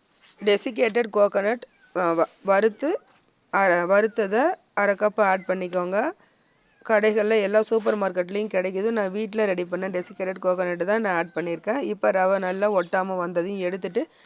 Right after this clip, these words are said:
இந்த மாதிரி பிளேட்டுக்கு மாத்தி ரெண்டு பாகமா நம்ம பிரிச்சு எடுத்துக்கலாம். ஏன்னா நான் ஃபுட் கலர் ஆட் பண்ண போறேன், பிங்க் கலர். அதனால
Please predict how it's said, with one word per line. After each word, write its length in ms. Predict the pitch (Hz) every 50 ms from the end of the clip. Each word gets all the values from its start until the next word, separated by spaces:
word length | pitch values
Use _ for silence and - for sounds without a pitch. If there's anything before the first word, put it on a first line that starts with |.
| - - _ _ _ -
இந்த 200 | 220 220 233 220
மாதிரி 220 | 214 208 196 214 233
பிளேட்டுக்கு 460 | 220 - 214 214 208 190 220 - 196 185
மாத்தி 360 | 185 180 185 180 175 175 233 254
ரெண்டு 280 | 233 202 180 202 202 208
பாகமா 340 | 202 190 190 175 190 196 202
நம்ம 200 | 202 196 185 190
பிரிச்சு 340 | 202 - 208 196 214 202 - 214
எடுத்துக்கலாம். 480 | 180 170 165 - 180 180 170 170 151 175
ஏன்னா 320 | 185 196 208 208 202 196 214 247
நான் 180 | 226 190 185
ஃபுட் 200 | - 202 196 -
கலர் 260 | - 214 214 202 196 - - - - - - - _ -
ஆட் 200 | - 190 196 190 185
பண்ண 180 | - 190 196 185
போறேன், 320 | 170 - 185 185 202 214
பிங்க் 240 | 208 233 208 214 202
கலர். 240 | - 175 165 214 233
அதனால 400 | 240 202 185 185 185 190 185 196